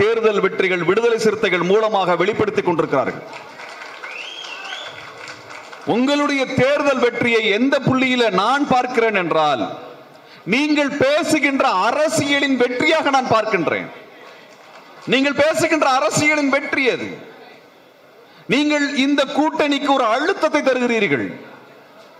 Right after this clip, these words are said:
சாதி வெறிக்கு எதிராக அந்த ஆட்சி அதிகாரம் இருக்க வேண்டும் என்கின்ற அழுத்தத்தை தருகிறீர்கள்,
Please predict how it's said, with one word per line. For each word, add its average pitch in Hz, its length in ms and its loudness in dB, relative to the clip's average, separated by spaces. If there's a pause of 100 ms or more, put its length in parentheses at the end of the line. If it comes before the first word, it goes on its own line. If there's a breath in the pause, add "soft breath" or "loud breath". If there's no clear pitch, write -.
(440)
சாதி 285 420 2
வெறிக்கு 294 320 0
எதிராக 285 320 2
அந்த 254 120 2 (120)
ஆட்சி 302 320 0 (140)
அதிகாரம் 277 480 0
இருக்க 320 240 0 (100)
வேண்டும் 294 300 0
என்கின்ற 277 300 0 (120)
அழுத்தத்தை 330 460 0
தருகிறீர்கள், 233 600 0